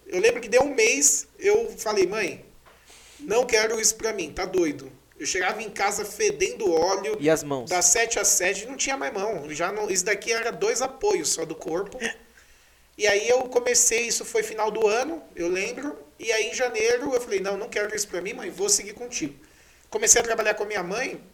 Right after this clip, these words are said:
Speaker 1: na A S Sul de São Bernardo do Campo. É, é uma corretora que ela é bem expressiva no, hoje no mercado. E eles tinham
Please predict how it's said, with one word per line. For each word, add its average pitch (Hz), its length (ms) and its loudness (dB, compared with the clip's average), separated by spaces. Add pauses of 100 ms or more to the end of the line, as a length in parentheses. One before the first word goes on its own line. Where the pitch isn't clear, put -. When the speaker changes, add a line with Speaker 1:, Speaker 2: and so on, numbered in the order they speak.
(200)
Speaker 1:
na 190 720 -2
A 185 140 0
S 240 280 0
Sul 240 400 0
de 220 280 -4
São 233 200 2
Bernardo 220 380 -2
do 202 140 -10 (100)
Campo. 196 500 -4 (1300)
É, 139 800 -2
é 151 100 -4
uma 190 140 0
corretora 190 720 0
que - 120 -6
ela 160 240 -2
é 160 480 0
bem 151 140 -4
expressiva 170 640 -2
no, 156 160 -12
hoje 147 280 -4
no 143 60 -12
mercado. 156 640 -2 (800)
E 143 640 -6
eles 156 300 -4
tinham 180 560 -4